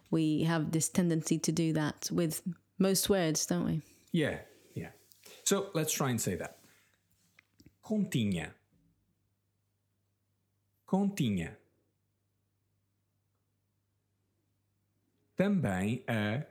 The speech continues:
Speaker 2: continha. Também a continha.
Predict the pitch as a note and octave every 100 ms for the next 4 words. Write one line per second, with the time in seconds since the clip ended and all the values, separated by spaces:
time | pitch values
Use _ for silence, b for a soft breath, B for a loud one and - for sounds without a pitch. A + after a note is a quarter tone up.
0 | _ - B2+ A#2+ B2+ G#2+ E2+ C#2 - _
1 | _ _ _ _ _ _ _ _ _ _
2 | _ _ _ _ _ _ _ _ _ _
3 | _ _ _ _ _ _ _ _ _ -
4 | F3+ E3+ B2 F#2+ G2+ A#2+ B2+ A2+ G#2+ C#3
5 | - A2+ A2 G#2+ C3+ A#2 D#2+